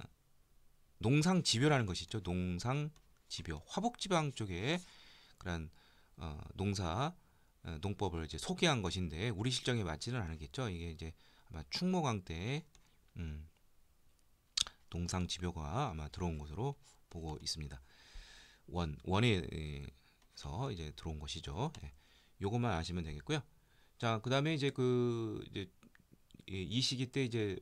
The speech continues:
그 문제가 충족되지 않았지만 이, 그 금속 활자 관련돼서 꼭 나오는 것이 직지심체, 예, 요절.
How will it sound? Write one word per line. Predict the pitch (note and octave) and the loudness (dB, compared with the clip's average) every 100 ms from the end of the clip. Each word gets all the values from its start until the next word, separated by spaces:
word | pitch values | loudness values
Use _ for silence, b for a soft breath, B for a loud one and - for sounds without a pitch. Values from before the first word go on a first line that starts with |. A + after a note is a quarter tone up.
| - | -10
그 | - F#2 E2+ E2 - | -8 -4 -4 -8 -8
문제가 | G2 G2 C3+ | -6 -4 -4
충족되지 | - C3 A2+ A2 | -6 -6 -4 -2
않았지만 | F2 F2+ F#2+ E2+ A#2 C#3+ | -4 -4 -4 -2 -2 -2
이, | E2 D#2 b b b | -6 -12 b b b
그 | - | -20
금속 | - B2+ D3 - | -2 2 2 2
활자 | A3 F3+ | 4 4
관련돼서 | C#3 A2 G2+ F#2 F#2 B2 - | 4 2 0 0 -2 -4 -4
꼭 | B2 G2+ | -4 -2
나오는 | F2 F2 | 0 0
것이 | E2 E2+ D3+ F3+ F3+ - | -2 -2 0 0 -4 -12
직지심체, | - - A2 G2+ F2+ - F2+ D3 F3+ - - - - - - - | -10 -6 -4 -2 -4 -4 -4 -2 -4 -10 -20 -20 -20 -20 -20 -14
예, | E2 D2+ D2+ - _ _ | -12 -12 -14 -18 _ _
요절. | F2 D#2+ D2+ G2+ D#3+ | -8 -6 -6 -4 -6